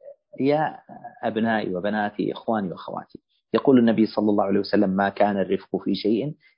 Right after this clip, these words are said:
إلا زانه". أنت تستطيع أنك تجبر ولدك بالقوة وبالضرب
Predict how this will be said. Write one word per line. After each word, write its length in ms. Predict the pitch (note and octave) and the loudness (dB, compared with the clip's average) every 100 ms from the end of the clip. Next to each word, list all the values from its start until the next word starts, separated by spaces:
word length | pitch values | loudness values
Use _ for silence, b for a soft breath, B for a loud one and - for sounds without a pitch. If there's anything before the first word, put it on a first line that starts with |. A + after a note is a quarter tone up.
| - | -2
إلا 280 | F3 C3 G2+ | 2 2 0
زانه". 280 | E2+ E2 | -4 -12
أنت 140 | G#2+ C3+ | -14 -10
تستطيع 520 | D#3 - D#3+ F3+ F3 _ b b _ - | -8 -2 4 4 2 _ b b _ -10
أنك 380 | D3 D3 C#3+ - - | -8 -6 -8 -8 2
تجبر 440 | G#3+ D#3+ F#2+ G2+ | 4 4 4 2
ولدك 440 | F#2+ F#2 G2 A#2 | 2 0 0 0
بالقوة 840 | A2 B2+ C#3+ - A#2+ G#2 F#2+ G#2+ - _ _ _ _ | 4 6 6 6 4 4 0 -6 -6 _ _ _ _
وبالضرب 760 | - B2 A#2+ G2 F#2 G#2+ A#2+ | -2 2 2 0 -4 -4 -4